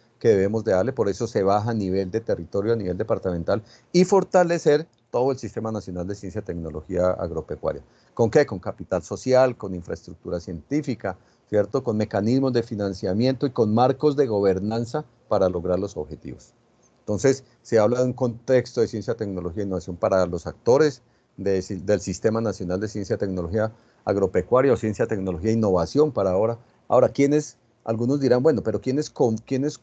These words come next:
conforman o quiénes hacen parte de ese Sistema Nacional de Ciencia, Tecnología e Innovación?"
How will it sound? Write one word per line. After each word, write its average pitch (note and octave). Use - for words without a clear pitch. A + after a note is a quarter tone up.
conforman C#3
o B2+
quiénes B2+
hacen C3+
parte C3
de B2+
ese B2+
Sistema B2
Nacional G2+
de A2+
Ciencia, A2+
Tecnología F2+
e G#2
Innovación?" F#2+